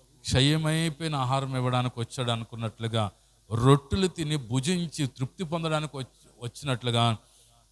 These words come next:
ప్రజలు యేసు ప్రభుని వెంబడించారు. అప్పుడు యేసు ప్రభు చెప్పిన మాట ఏంటంటే, "నేను క్షయమైపోయి ఆహారాన్ని ఇవ్వడానికి రాలేదు గాని,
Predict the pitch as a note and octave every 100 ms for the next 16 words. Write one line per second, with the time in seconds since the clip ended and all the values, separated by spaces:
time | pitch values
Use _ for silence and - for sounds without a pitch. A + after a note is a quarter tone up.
0 | _ - B2+ C3+ D3+ C3 B2+ B2+ C3+ -
1 | C#3 B2 B2+ A#2+ A#2 A#2 A#2 G#2+ A#2 F2+
2 | - _ _ G#2+ B2 B2 C3+ C#3+ C#3 C#3+
3 | C3+ C3 - B2+ B2 A#2 A#2 A2 G#2+ G#2
4 | F#2+ G#2+ A2+ A2 - _ _ _ - A#2+
5 | C#3 D3+ C#3+ - C3+ D3 E3 D#3+ F3 E3+
6 | E3+ D3 C3 C3+ C#3 C3+ B2+ B2 B2 A#2+
7 | A#2 A2+ A2+ A2 G#2+ G#2+ A2 A2